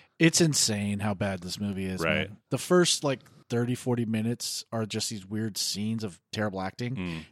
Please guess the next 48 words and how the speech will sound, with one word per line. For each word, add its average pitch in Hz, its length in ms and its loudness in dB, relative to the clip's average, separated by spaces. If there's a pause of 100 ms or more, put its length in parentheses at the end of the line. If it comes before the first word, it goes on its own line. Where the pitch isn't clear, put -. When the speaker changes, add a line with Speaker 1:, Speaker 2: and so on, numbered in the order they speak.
Speaker 1:
And 139 120 2
then 135 120 6
all 131 160 6
of 123 60 2
a 123 60 0
sudden, 120 240 2
it's 110 120 -2
just 110 220 -4
Birdpocalypse. 110 1000 0
It's 113 200 -4
just - 480 -6
this 127 280 2
very 127 320 2
bad 117 540 0
C 135 220 2
G 123 200 -2
I. 120 120 0
Like, 127 180 -2 (140)
remember 175 240 2
the 202 80 6
very 160 180 6
first 160 260 2
computer 120 380 -2
games? 135 540 0
Speaker 2:
<laughs> - 20 -
Uh-huh, 92 340 4
right. 85 260 2 (180)
Speaker 1:
Where 135 100 0
the 123 140 2
graphics 127 480 -2
would 110 160 -4 (180)
blow 120 300 4
up 123 100 -2
on 127 160 0
screen? 123 380 0 (120)
Speaker 2:
<laughs> - 100 6
Speaker 1:
That's 143 640 12
what 143 160 6
it 123 120 2
is. 113 260 2
Speaker 2:
Right. 82 160 6
Speaker 1:
It's 80 100 6
these 120 160 -2
birds 135 320 6
that 123 60 2
just 107 240 -2
dive 123 320 2
bomb 117 380 2